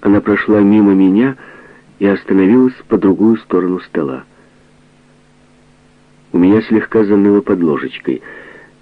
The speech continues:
Я выскреб из трубки пепел и снова набил её табаком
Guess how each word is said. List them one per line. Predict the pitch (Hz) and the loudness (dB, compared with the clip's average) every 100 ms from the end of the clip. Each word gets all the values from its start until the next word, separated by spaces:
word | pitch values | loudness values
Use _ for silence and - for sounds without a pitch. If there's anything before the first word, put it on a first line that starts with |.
| _ - | _ -6
Я | 87 95 | -2 0
выскреб | 92 104 - 98 87 - - | 0 0 -2 -2 -2 -6 -6
из | - - | -6 -4
трубки | - 104 - - | -4 -4 -4 -6
пепел | - 104 - 120 - - - - | -2 -2 0 -2 -4 -14 -20 -8
и | 92 | -6
снова | - 95 117 117 | -4 -2 2 2
набил | 101 80 107 110 | 2 2 2 2
её | 104 95 | 2 0
табаком | - 87 87 80 85 98 110 | -2 -2 -2 -2 0 0 -2